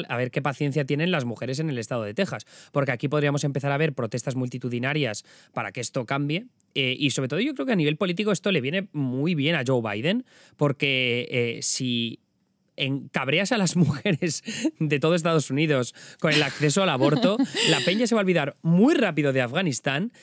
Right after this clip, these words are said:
y van a pasar a hablar de un tema que beneficia bastante políticamente tanto a Biden como a los demócratas de cara a las elecciones de medio mandato del año que viene. ¿Y por qué digo esto? Pues porque, eh, el, una encuesta que se hizo a pie de urna,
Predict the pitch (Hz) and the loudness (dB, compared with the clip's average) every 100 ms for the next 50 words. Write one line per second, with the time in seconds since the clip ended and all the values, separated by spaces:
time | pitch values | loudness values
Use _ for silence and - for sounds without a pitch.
0 | - 175 170 247 226 190 160 156 135 135 | 0 2 4 2 2 0 0 0 0 2
1 | 175 170 160 175 226 - - 160 147 135 | 2 2 2 2 -2 -6 -4 0 0 0
2 | - 196 233 170 - 180 165 151 151 143 | 0 0 2 0 -2 -2 0 0 0 0
3 | 131 135 135 127 135 175 220 190 143 127 | 0 -2 -2 0 2 2 2 2 2 0
4 | 123 139 160 196 226 254 - - - 143 | 0 0 2 2 0 -2 -8 -16 0 0
5 | 156 175 190 151 120 151 151 139 143 127 | 2 0 2 0 0 0 2 0 0 0
6 | 143 147 127 123 113 131 113 104 - - | -2 0 0 -2 0 -2 -2 -6 -14 -14
7 | - 151 151 185 214 214 226 165 120 139 | -2 0 2 0 2 2 2 0 0 -2
8 | - 131 - 127 123 - 120 117 - 117 | -2 -4 -2 -2 -2 -2 -2 -4 -4 -4
9 | 117 139 123 113 175 180 220 202 208 208 | -4 -2 -2 0 0 0 0 2 2 2
10 | 196 175 185 180 208 185 117 | 0 2 2 4 2 0 -2